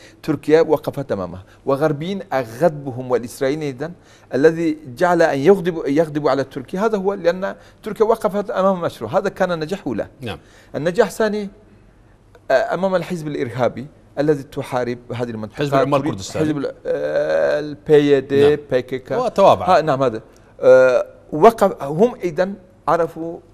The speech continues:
Speaker 1: الآن يقولون: "غرب خانونا." يا أخي، كم أن تريدون أن تخان؟ روسيا خانكم في إيران، آه، بريطانيا خانوكم في العراق، آه، إسرائيل خانكم في ال-، في الس-، في الستينات، السبعينات.
Speaker 2: نعم.
Speaker 1: وأنتم الآن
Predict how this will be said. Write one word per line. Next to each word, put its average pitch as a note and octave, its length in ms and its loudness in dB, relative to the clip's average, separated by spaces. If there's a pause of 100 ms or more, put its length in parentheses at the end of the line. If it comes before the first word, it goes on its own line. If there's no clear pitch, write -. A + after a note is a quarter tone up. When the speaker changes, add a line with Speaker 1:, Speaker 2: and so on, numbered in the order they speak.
Speaker 1:
الآن D3 240 -2
يقولون: D3 320 -8
"غرب D3+ 280 -2
خانونا." A#2 600 -6
يا F#3 220 -2
أخي، - 240 -12 (500)
كم A#3 260 -4 (140)
أن D#3+ 160 -6
تريدون D#3+ 340 -8
أن D#3 180 -12
تخان؟ - 320 -10 (560)
روسيا G#3 340 0
خانكم D3+ 560 -4
في C#3 220 -10
إيران، G#2+ 320 -6 (600)
آه، C3+ 440 4
بريطانيا D#3+ 580 0
خانوكم D#3 480 -4
في A#2+ 320 -6 (120)
العراق، A2+ 280 -2 (520)
آه، D3 360 6
إسرائيل F3 420 4
خانكم E3 580 -4
في D3+ 260 -4
ال-، C#3+ 320 0
في - 100 -14
الس-، - 220 -10
في - 140 -12
الستينات، D3 520 -4
السبعينات. A2 580 -6
Speaker 2:
نعم. G2 160 -10 (200)
Speaker 1:
وأنتم G3 420 0
الآن F3 240 -6